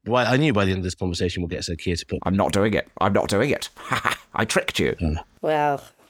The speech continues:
Speaker 3: he knows his stuff, Sir Keir. You have to give him that, Ishan. Like,
Speaker 1: Yeah.
Speaker 3: he, he fooled
Speaker 2: I'm
Speaker 3: you
Speaker 2: sharp.
Speaker 3: there.
Speaker 1: All that time in the legal profession's really come into its own placing this,
Speaker 2: Yeah.
Speaker 1: hasn't it?
Speaker 2: Oh, yeah. I know how to get one over on people.
Speaker 1: Yes, he does.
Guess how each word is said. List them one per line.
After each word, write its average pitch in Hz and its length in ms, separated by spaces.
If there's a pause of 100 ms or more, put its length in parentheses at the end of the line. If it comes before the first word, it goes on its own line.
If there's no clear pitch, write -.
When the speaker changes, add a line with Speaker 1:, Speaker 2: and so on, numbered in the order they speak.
(200)
Speaker 3:
he 214 200
knows 233 240
his 208 160
stuff, 247 320
Sir 202 160
Keir. 180 240
You 196 120
have 226 100
to 226 100
give 226 160
him 208 120
that, 233 200
Ishan. 175 420
Like, 220 160
Speaker 1:
Yeah. 135 200
Speaker 3:
he, 110 60 (160)
he - 40
fooled - 280
Speaker 2:
I'm - 60
Speaker 3:
you 220 120
Speaker 2:
sharp. 117 260
Speaker 3:
there. 76 100 (260)
Speaker 1:
All 156 200
that 165 220
time 160 240
in 151 40
the 156 60
legal 151 280
profession's 123 580
really 135 200
come 127 140
into 123 220
its 110 160
own 127 180
placing 104 300
this, 117 200
Speaker 2:
Yeah. 78 180
Speaker 1:
hasn't 113 280
it? - 80 (200)
Speaker 2:
Oh, 113 160
yeah. 127 160 (440)
I 104 140
know 117 200
how 110 120
to 113 60
get - 180
one 101 100
over 92 300
on 65 80
people. 71 340
Speaker 1:
Yes, 90 260
he 101 140
does. 90 240